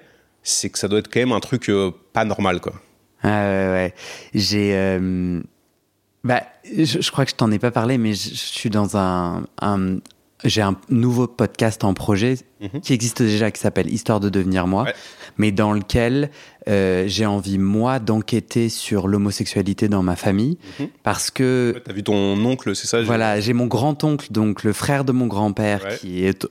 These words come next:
Speaker 2: homosexuel. Euh, on l'a appris après sa mort, il est mort, j'avais trois ans. Ça, ça faisait toujours partie de l'histoire familiale.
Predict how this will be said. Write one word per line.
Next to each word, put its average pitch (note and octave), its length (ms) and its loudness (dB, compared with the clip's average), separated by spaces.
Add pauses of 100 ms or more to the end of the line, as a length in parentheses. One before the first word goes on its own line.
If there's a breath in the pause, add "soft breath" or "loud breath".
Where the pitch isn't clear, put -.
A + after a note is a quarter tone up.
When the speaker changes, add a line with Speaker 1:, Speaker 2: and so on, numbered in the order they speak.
Speaker 2:
homosexuel. G#2+ 800 0 (500 loud breath)
Euh, F2+ 320 2
on G#2 100 2
l'a F#2 180 2
appris - 280 -2
après G2 320 -2
sa F2+ 220 0
mort, A#2+ 340 0
il F#2 160 2
est F2+ 60 2
mort, F#2+ 180 0
j'avais E2+ 220 -2
trois F#2 360 -2
ans. A#2 140 0 (240 loud breath)
Ça, - 140 -2
ça A2 160 2
faisait G#2 240 0
toujours D3 320 -2
partie A#2+ 260 -2
de A#2 60 0
l'histoire A2 260 -2
familiale. A2+ 480 2